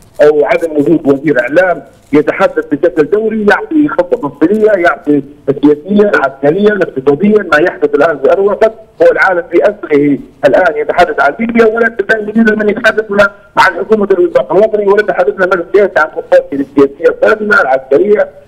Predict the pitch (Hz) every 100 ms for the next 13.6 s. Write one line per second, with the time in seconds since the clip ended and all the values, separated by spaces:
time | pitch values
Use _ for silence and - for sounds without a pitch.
0 | - 151 170 - 165 208 208 180 165 196
1 | 180 175 180 - - _ - 143 139 131
2 | 127 - 196 - 151 147 349 143 147 190
3 | 190 - 190 - - _ _ 160 156 202
4 | 202 165 165 151 147 135 131 127 190 180
5 | 175 127 127 - - 180 147 - 143 139
6 | 143 143 139 196 147 127 - _ _ 147
7 | 151 156 165 160 - 160 156 165 160 143
8 | 151 151 - 170 151 123 - 135 127 123
9 | 117 - 156 131 147 214 226 - - _
10 | 233 262 226 202 170 156 151 143 - 151
11 | - 131 123 - _ 143 120 - 170 240
12 | 240 233 - 392 233 226 415 381 - -
13 | 208 196 - - 208